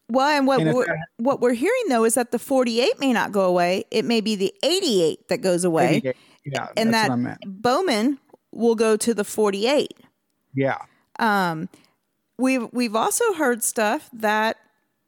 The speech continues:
Speaker 1: Stewart-Haas Racing may be losing a car as well.
Speaker 2: It could go away.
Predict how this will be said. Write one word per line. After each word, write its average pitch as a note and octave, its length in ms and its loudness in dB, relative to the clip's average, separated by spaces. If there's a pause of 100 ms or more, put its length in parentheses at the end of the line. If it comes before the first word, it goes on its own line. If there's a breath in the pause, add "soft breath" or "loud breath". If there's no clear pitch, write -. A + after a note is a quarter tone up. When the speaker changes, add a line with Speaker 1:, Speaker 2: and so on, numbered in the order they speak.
(140)
Speaker 1:
Stewart-Haas C#4 800 0
Racing F3+ 560 -2
may G#3 260 -2
be F#3+ 460 -4 (260)
losing G3+ 400 0
a F3 60 -2
car F3 300 0
as G3 160 0
well. D4+ 340 -2 (120)
Speaker 2:
It C3 100 -12
could B2+ 160 -8
go C3 140 0
away. C3+ 440 -6